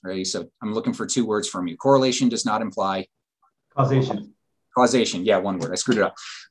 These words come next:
Speaker 1: But, um, see, everybody knows that, and every really smart person I've ever had a substantive conversation with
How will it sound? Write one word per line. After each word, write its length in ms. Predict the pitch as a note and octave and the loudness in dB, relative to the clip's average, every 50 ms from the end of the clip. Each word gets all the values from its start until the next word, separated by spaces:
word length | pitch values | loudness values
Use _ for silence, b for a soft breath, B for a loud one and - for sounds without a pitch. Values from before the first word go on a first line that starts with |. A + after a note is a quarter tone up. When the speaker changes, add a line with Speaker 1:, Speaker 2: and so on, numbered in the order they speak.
| _ | _
Speaker 1:
But, 300 | - B2+ C3 B2+ B2+ B2+ - | 8 8 8 8 6 4 4
um, 360 | C#3+ C3 B2+ B2+ B2+ B2+ B2+ - - | 4 6 8 8 8 6 4 0 -2
see, 280 | - - G3 G3 F#3+ F#3+ - | 0 2 2 2 0 0 0
everybody 560 | - A3+ G3 A#3+ C4 A3 G3+ A3 A3+ G#3 G3 | 0 0 2 4 2 4 2 2 0 2 2
knows 300 | G3 F#3+ F#3+ G3+ G3 - | 4 4 4 4 4 2
that, 220 | E3+ D3 C#3 C#3 - | 2 2 2 2 2
and 160 | C3 B2 - - - | 0 -2 -2 0 2
every 360 | E3+ F#3+ F#3 E3+ G3 F#3 D3 | 2 2 4 2 0 -2 0
really 320 | B2+ C#3 E3 F3 F3 F#3 E3+ | 0 2 4 4 4 4 2
smart 360 | - - - D3+ D3+ - - | 0 0 0 -2 -2 -4 -4
person 340 | - D#3+ D#3 - - D#3 C3 | -4 -2 -2 0 2 2 4
I've 120 | B2 A#2+ | 2 2
ever 260 | - C#3+ C#3 D3+ D3+ | 2 0 2 2 2
had 180 | - C#3+ C#3 C3 | 0 0 0 0
a 40 | B2+ | 0
substantive 580 | - - A#2+ - - - B2+ C3+ C3+ D3 C3+ | 0 -2 -2 -4 -2 2 2 2 2 0 -2
conversation 720 | - - C3+ B2+ B2 B2+ A#2+ - - B2+ C3 B2+ - D3+ D3 | -4 -2 0 0 0 0 0 0 0 0 0 0 0 0 0
with 160 | D#3 D3 - | 0 0 0